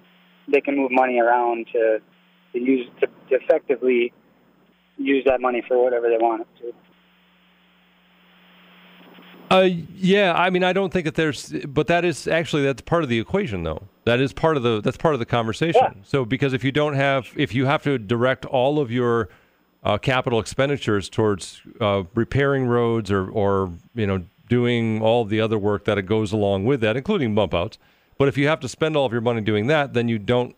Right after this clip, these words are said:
Speaker 2: have any money left to do things like,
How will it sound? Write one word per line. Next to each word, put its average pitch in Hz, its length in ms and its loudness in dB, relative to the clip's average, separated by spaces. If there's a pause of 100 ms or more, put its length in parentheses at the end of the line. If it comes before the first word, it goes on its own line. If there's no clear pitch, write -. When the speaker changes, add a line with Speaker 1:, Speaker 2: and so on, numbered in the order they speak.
Speaker 2:
have 117 680 -2
any 120 280 0
money 110 420 0
left 107 380 -2 (220)
to 98 280 0
do 110 360 -2
things 95 420 -2
like, 92 320 2